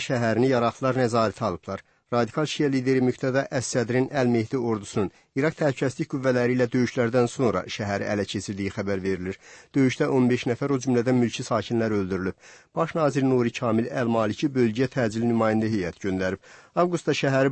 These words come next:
Britaniya hərbiçiləri İraq qüvvələrinə təhvil vermişdi. Qazaxıstanda yerli və türkiyəli fəhlələr arasında savaşda yüz qırxa yaxın adam yaralanıb.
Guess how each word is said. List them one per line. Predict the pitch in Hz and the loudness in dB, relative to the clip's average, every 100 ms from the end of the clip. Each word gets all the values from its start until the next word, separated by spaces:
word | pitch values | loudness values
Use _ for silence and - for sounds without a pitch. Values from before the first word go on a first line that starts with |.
| 123 | 0
Britaniya | 113 139 127 120 | 0 2 2 2
hərbiçiləri | 110 101 - 107 139 | 0 -4 -4 -2 -2
İraq | 143 127 - | 0 -2 -2
qüvvələrinə | 95 92 95 95 98 - | -6 -2 -2 -2 -4 -4
təhvil | 90 107 92 | -8 -6 -6
vermişdi. | 87 92 - 104 - _ _ _ _ - - - _ _ _ | -6 -6 -8 -10 -10 _ _ _ _ -20 -20 -20 _ _ _
Qazaxıstanda | 147 151 170 180 185 208 | 2 4 4 4 2 4
yerli | 185 170 165 | 4 4 4
və | 160 156 - | 2 0 0
türkiyəli | 165 151 160 143 143 | -2 0 2 4 2
fəhlələr | 139 139 131 135 143 131 | 2 0 0 2 0 0
arasında | 127 120 - 127 131 | 0 -2 0 0 0
savaşda | - 127 120 - 143 | 0 -2 -2 -2 0
yüz | 120 113 | 0 0
qırxa | 123 147 | -2 0
yaxın | 139 120 127 | 0 0 -2
adam | 110 113 95 | 0 0 0
yaralanıb. | 90 92 92 | 0 -2 -2